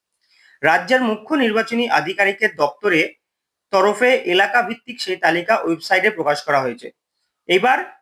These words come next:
দুই দশকেরও বেশি সময় পরে পশ্চিমবঙ্গ সহ দেশ জুড়ে ফের ভোটার তালিকার নিবিড় ও বিশেষ সংশোধন প্রক্রিয়া শুরু করতে চলেছে কমিশন। সম্প্রতি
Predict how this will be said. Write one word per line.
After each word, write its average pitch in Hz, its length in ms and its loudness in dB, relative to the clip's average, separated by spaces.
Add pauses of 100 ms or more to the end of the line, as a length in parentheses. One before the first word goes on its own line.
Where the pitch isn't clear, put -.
(140)
দুই 190 300 -8
দশকেরও 233 560 -2
বেশি 170 300 -2
সময় 208 380 0
পরে 175 240 2
পশ্চিমবঙ্গ 233 720 -2
সহ 175 200 0 (140)
দেশ 190 260 2
জুড়ে 196 240 2 (500)
ফের 240 260 4
ভোটার 175 420 -2
তালিকার 196 440 0
নিবিড় 170 460 -2
ও 180 100 -2
বিশেষ 165 460 -2
সংশোধন 175 560 -2
প্রক্রিয়া 165 380 -2
শুরু 160 240 -4
করতে 165 300 -8
চলেছে 151 340 -2
কমিশন। 123 420 -2 (840)
সম্প্রতি 262 500 2